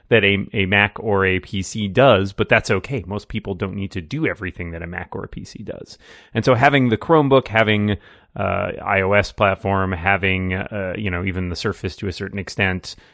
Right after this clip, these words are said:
um, all of those things contribute to more choice and more competition in this lo-, sort of common computing platform that,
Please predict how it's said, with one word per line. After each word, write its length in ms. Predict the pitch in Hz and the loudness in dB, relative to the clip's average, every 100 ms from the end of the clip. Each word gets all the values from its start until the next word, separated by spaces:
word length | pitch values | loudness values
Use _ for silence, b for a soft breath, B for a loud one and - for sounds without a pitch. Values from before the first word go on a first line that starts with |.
| b | b
um, 520 | 104 98 90 92 101 - 127 - | 0 2 2 0 -6 -10 -16 -16
all 300 | - 117 135 | 0 4 6
of 120 | 135 110 | 6 6
those 300 | 117 113 - | 4 4 2
things 280 | 117 110 | 2 2
contribute 540 | - 107 - 107 107 101 | 0 -4 -2 -2 -2 -4
to 200 | - 101 | -2 0
more 280 | 104 101 104 | 2 2 0
choice 580 | - 120 101 98 - - | -2 0 2 2 -2 -8
and 280 | 110 101 95 | -2 -2 0
more 200 | 95 87 | -4 -6
competition 760 | - 92 95 - 104 - 95 | -6 -6 -6 -6 -4 -4 -4
in 200 | 104 95 | -2 -2
this 280 | 92 90 - | -2 -4 -4
lo-, 140 | 101 | -4
sort 220 | 101 107 | -4 -4
of 220 | 95 90 - B B B | -4 -4 -10 B B B
common 720 | - - 113 110 107 104 101 | -10 -4 2 2 2 0 -2
computing 640 | 95 104 92 - 107 101 95 | -4 -8 -6 -2 0 0 -4
platform 840 | - 82 101 - - 104 95 92 | -4 0 0 -2 -6 -4 -2 -2
that, 180 | 92 | -6